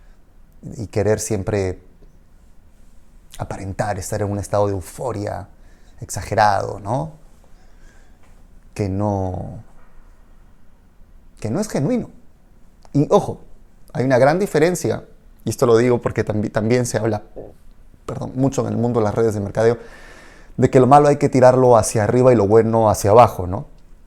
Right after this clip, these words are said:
Pero creo que hay una gran diferencia entre tirar hacia abajo lo malo desde el victimismo versus compartirlo desde la vulnerabilidad. Y creo que compartir hacia abajo lo malo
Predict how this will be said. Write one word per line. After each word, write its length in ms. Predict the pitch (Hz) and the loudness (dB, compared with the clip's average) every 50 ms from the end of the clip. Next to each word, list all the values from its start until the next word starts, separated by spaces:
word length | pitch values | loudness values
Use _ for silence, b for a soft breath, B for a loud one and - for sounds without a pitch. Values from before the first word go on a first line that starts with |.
| - - - - - b b b b b b - | -20 -20 -20 -20 -20 b b b b b b 2
Pero 180 | - 127 131 | 4 4 4
creo 180 | - 160 160 156 | 4 2 2 4
que 80 | 160 | 4
hay 80 | 151 151 | 2 2
una 140 | 147 147 139 | 2 2 0
gran 180 | 131 139 143 | 0 0 0
diferencia 500 | 147 151 - 131 117 123 127 127 123 - | 0 -2 0 0 0 2 0 -2 -2 -2
entre 220 | 131 123 - 113 107 | -2 -2 -2 -4 -4
tirar 480 | - 110 104 110 113 113 117 - - - - | -2 0 2 2 2 2 0 -4 -10 -6 -4
hacia 340 | 117 - - - 120 104 | -4 -4 0 4 4 6
abajo 400 | 101 101 107 113 - - - 131 | 6 8 6 6 6 4 2 2
lo 140 | 117 110 104 | 4 4 4
malo 400 | 98 107 107 104 101 101 104 110 | 2 2 0 2 2 2 2 2
desde 260 | 101 104 98 90 95 | 2 2 0 0 0
el 100 | 101 95 | 0 0
victimismo 800 | 95 92 101 - - - 95 104 107 104 - - 110 147 - - - - - - - - - - - - - | 0 -4 -4 -6 -4 -4 -2 -2 -4 -4 -4 -4 -6 -6 -6 -10 -20 -20 -20 -20 -20 -20 -20 -20 -20 -16 -8
versus 360 | - 101 101 - - 120 - | -4 -2 -2 -2 -4 -8 -6
compartirlo 680 | - 110 104 101 87 107 98 - - 117 113 110 120 117 | -4 -4 -2 0 0 -2 -2 -2 -2 -2 0 2 2 2
desde 220 | 110 104 98 95 | 2 2 0 0
la 100 | 92 92 | 0 0
vulnerabilidad. 840 | 90 90 98 92 92 95 92 92 92 90 92 90 90 92 90 - - - _ - - _ _ - - - - _ - _ _ - - - - b b b b b b b b b b b b b b b b b b b b - - - _ - - _ - - - _ _ - | 0 -2 -2 -2 -2 -2 -2 -4 -4 -4 -4 -4 -4 -6 -6 -8 -12 -18 _ -20 -20 _ _ -20 -20 -20 -20 _ -20 _ _ -20 -20 -20 -20 b b b b b b b b b b b b b b b b b b b b -20 -20 -20 _ -20 -20 _ -20 -20 -20 _ _ -4
Y 100 | 143 120 | -4 0
creo 400 | - - 156 160 160 147 131 117 | 4 6 8 8 8 8 6 6
que 120 | - 113 | 2 0
compartir 520 | - 113 107 98 - 107 - - 131 127 131 | 0 0 -2 2 2 0 2 2 2 2 2
hacia 200 | 127 - - 110 | 2 2 2 4
abajo 320 | 104 110 120 110 - 123 | 4 4 4 2 0 0
lo 140 | 113 104 98 | 0 0 0
malo 420 | 95 101 110 117 117 104 90 82 | 2 2 2 2 2 2 -2 -4